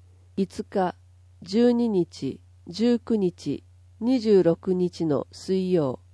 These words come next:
受付、午後零時四十五分から二時。対象、三ヶ月半から五ヶ月の子。順次個人通知。一歳六ヶ月児健診。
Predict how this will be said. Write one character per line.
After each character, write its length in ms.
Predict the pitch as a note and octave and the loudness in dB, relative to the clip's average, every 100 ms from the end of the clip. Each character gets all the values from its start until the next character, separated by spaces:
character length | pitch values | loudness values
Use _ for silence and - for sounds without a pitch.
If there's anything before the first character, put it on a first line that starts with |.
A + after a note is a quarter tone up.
| _ - - - - - - - | _ -20 -20 -20 -20 -20 -20 -2
受 280 | F#3 - G#3 | 0 2 2
付、 440 | - - F3 - - - | 0 -4 -2 -4 -12 -4
午 200 | F3+ A#3+ | 2 4
後 220 | F#3 C3+ - | 4 0 2
零 240 | A3 A#3+ | 4 4
時 180 | E3 E3 | 2 4
四 240 | G#3 A3 | 6 6
十 200 | F3 D#3+ | 4 0
五 140 | D3 G3 | 2 0
分 240 | G#3+ D#3 | 0 -4
か 140 | - C3 | -4 -4
ら 120 | C3+ | -2
二 180 | D#3 E3+ | -2 -2
時。 220 | - - - - - - - - - - - | -6 -14 -18 -20 -20 -20 -20 -20 -20 -20 -10
対 200 | - F#3+ | 0 2
象、 440 | G3 - E3 D3+ - - - - | 2 0 0 0 -4 -18 -20 -20
三 280 | - A#3+ A#3 | -4 0 2
ヶ 120 | A#3 A#3 | 2 0
月 300 | A3 - A3+ | 0 0 0
半 220 | A3 F#3+ | 0 0
か 120 | D3 | -2
ら 200 | C3+ - - | -4 -6 -4
五 160 | D#3+ E3+ | -2 2
ヶ 160 | A3 | 2
月 260 | G3+ F3 C#3+ | 2 0 -2
の 160 | C3 | -2
子。 320 | C3 - C#3 - - - - - - - - | -2 -6 -6 -8 -20 -20 -20 -20 -20 -20 -20
順 280 | E3 A3+ G3+ | -4 0 0
次 140 | D#3 | -2
個 160 | D#3 D3+ | 0 -2
人 260 | D3 E3 E3 | 0 -2 -2
通 260 | - D3+ | -4 -4
知。 280 | - - - - - _ - _ _ _ _ _ _ _ _ - - - | -4 -14 -16 -20 -20 _ -20 _ _ _ _ _ _ _ _ -20 -16 -4
一 140 | C4 | -4
歳 340 | - A3 F3+ | -2 -2 0
六 180 | D3+ D3+ | 2 -2
ヶ 200 | - G3 | -2 -2
月 260 | G3 G3 F#3+ | 0 0 -4
児 140 | F#3 | -6
健 260 | - G3 E3 | 0 0 0
診。 340 | - B2+ - | -4 -8 -10